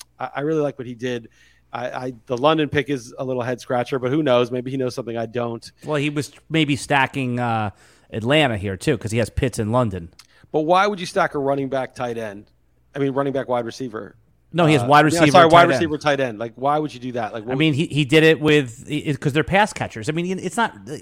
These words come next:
Speaker 2: Pitts isn't really a tight end. He's a pass catcher.
Speaker 1: Right,
Speaker 2: He's
Speaker 1: these are
Speaker 2: not
Speaker 1: two receivers. Yeah, you got both Atlanta receivers, I guess.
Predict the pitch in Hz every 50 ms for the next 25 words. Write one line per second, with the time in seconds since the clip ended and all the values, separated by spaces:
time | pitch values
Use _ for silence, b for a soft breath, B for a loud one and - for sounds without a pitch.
0 | - - - - 226 - 220 190 196 160 175 175 151 131 - - - 147 143 151
1 | 143 113 104 107 101 120 - - - 165 156 135 - - - - 202 - 131 120
2 | 98 110 117 147 143 - - - 190 190 185 175 - - 139 117 107 92 - B
3 | B B B B B B - 190 170 156 170 170 - - 170 170 165 170 160 165
4 | 156 151 147 139 - - 160 156 143 127 110 110 107 104 104 107 - -